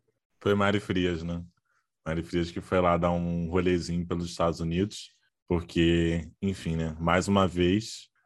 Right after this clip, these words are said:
nossos, nossos ministros, acho que Bolsonaro, o nosso, o nosso governo brasileiro nunca teve tantos ministros das relações exteriores, assim, porque vai uma galera viajar, torrar, né, na, dinheiro na classe executiva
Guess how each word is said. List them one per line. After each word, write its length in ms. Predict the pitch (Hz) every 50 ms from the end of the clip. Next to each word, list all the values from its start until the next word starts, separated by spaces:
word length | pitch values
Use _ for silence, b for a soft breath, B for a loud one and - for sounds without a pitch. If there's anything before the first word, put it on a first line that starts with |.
| _ _
nossos, 340 | - 90 92 95 95 - 95
nossos 360 | 120 113 110 123 143 139 -
ministros, 640 | 131 131 131 123 123 131 139 147 - - 127 117 104
acho 200 | 117 123 123 -
que 240 | - 131 127 123 b b b b b b b b b
Bolsonaro, 640 | 98 104 131 131 - 143 127 127 120 131 135 131 135
o 80 | 139 123
nosso, 340 | 120 131 147 - - 139 127
o 220 | 127 135 120 110 117
nosso 260 | 131 151 165 170 -
governo 720 | 170 165 120 101 117 151 180 185 165 139 117 101 95 104 - -
brasileiro 460 | 95 104 110 98 98 107 120 123 117
nunca 240 | 131 156 165 170 165
teve 240 | 170 - 156 160
tantos 500 | 147 - _ 156 175 208 208 226 202 170
ministros 840 | 170 165 147 131 120 131 165 170 - - 170 170 - - - - _ _ _ -
das 160 | 107 110 113
relações 420 | 117 123 123 120 113 117 127 123 117
exteriores, 480 | 120 131 131 131 104 92 90 87 87
assim, 300 | 95 90 - - 90 87
porque 180 | 87 - - 113
vai 220 | 98 117 117 151
uma 220 | 170 170 165 170 160
galera 680 | 151 170 165 151 127 117 113 110 123 151 180 180 170
viajar, 720 | 160 143 147 143 131 117 101 85 110 120 131 120 104 - - _ _ _ _
torrar, 520 | - 147 147 127 107 98 107 120 139 139 131
né, 180 | 123 120 117
na, 680 | 110 107 104 101 101 98 92 90 87 85 80 78 78 82
dinheiro 360 | 85 82 87 95 95 104 104 104
na 200 | 104 98 98 95
classe 320 | - 101 95 98 - 98
executiva 720 | 87 85 98 95 - - - - 131 139 120 95 90 87